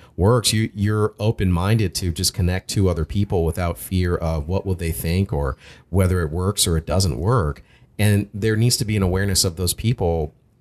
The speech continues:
or a lack of shyness. I mean, I don't wanna say lack of shyness. It's some people, we are where we are, but we can always improve. And it sounds like you came out of your shell at some point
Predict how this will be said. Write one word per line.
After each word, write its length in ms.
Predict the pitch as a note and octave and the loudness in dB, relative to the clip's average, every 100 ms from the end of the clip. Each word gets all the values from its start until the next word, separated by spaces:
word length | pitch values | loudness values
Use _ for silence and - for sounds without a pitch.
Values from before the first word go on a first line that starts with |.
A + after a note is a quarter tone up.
| _ - | _ 0
or 120 | G2 | 2
a 60 | |
lack 260 | F2+ F#2 G2 | 2 0 -2
of 100 | F2 | -4
shyness. 500 | - E2+ G2 A2+ B2 | 0 2 2 2 2
I 40 | |
mean, 220 | C#3+ B2 - _ - - - | 0 0 -4 _ -20 -20 -10
I 120 | - E3+ | -2 0
don't 100 | G3+ | 2
wanna 140 | B2 | 4
say 180 | F#2+ F2+ | 4 2
lack 300 | D2+ C2+ - | 0 -2 -6
of 100 | B1 | -8
shyness. 420 | - G1+ G1+ - | -8 -10 -6 -2
It's 220 | C3 - - - - | 0 -2 -6 -20 -2
some 240 | - D#3+ | 0 2
people, 560 | E3 D#3 C#3 A#2+ G#2 - | 2 0 2 2 2 -2
we 220 | B2+ C3 C3 | 0 2 4
are 200 | C3+ C#3 | 4 4
where 200 | A2+ G2+ | 4 6
we 140 | E2+ | 4
are, 260 | C#2+ D2 F2 | 2 0 -2
but 180 | F#2 | -2
we 80 | F#2+ | -2
can 140 | F#2 F#2 | -2 0
always 260 | F2 - | 2 0
improve. 560 | - - A2+ D#2+ G1+ D2+ | -2 -2 0 0 -2 -4
And 100 | D2 | -4
it 80 | - | 0
sounds 280 | G#2 G2 | 2 2
like 160 | E2+ D#2 | 0 0
you 480 | G2+ F#2+ E2 D#2 D2+ _ _ - | 0 2 2 0 -2 _ _ -8
came 280 | - G#2+ F2+ | 2 4 4
out 160 | E2 E2+ | 2 -2
of 80 | D#2+ | -2
your 100 | D2+ | 0
shell 320 | G#2 G#2+ D#2+ | 0 2 0
at 140 | - | -2
some 200 | - D2 | -2 -2
point 380 | - C2+ B1+ | -2 -6 -4